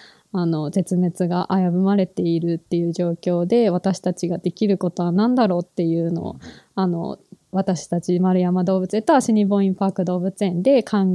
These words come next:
Speaker 1: えて取り組んでいきましょうっていう、こう、お約束を交わしたんですね。
Speaker 2: うん。
Speaker 1: なので、当園では、あの、ホッキョクグマっていうのを、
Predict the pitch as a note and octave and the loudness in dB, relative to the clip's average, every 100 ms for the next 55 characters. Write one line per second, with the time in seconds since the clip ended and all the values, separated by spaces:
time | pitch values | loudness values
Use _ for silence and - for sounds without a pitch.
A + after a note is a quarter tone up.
0 | F#3 F3+ - D4 G#3+ _ _ - G#3 F#3 | 0 -2 0 0 0 _ _ -4 0 0
1 | G3+ G3 F3+ F3+ F3+ F3+ - D4+ G3+ - | 0 0 0 -2 -2 -2 0 0 0 -2
2 | - F3 E3+ D#3+ _ _ _ F3+ - G3 | -2 0 0 -4 _ _ _ -8 -4 -2
3 | G#3 - - C4 C4 B3 A#3+ _ _ - | -2 -2 -6 0 2 2 0 _ _ -2
4 | G#3+ G#3+ - - G#3+ A#3 B3 A#3+ A#3 G3+ | 0 0 -6 -4 0 0 2 0 -2 -6
5 | - _ - C#4 A#3+ G#3 G#3+ G3+ - - | -14 _ -4 0 0 2 2 0 -2 0
6 | C4 G#3+ F#3+ F#3 G#3 G3 - _ - - | 2 2 0 0 0 0 -4 _ -20 -20
7 | - _ G3 F#3 F3+ F3+ G3+ G3+ G#3+ B3 | -20 _ -4 -2 0 0 -2 0 0 0
8 | A#3+ G#3+ F#3 - F#3+ F3 E3 D#3+ F3 A3 | 0 0 -2 -4 0 2 0 -2 -2 -4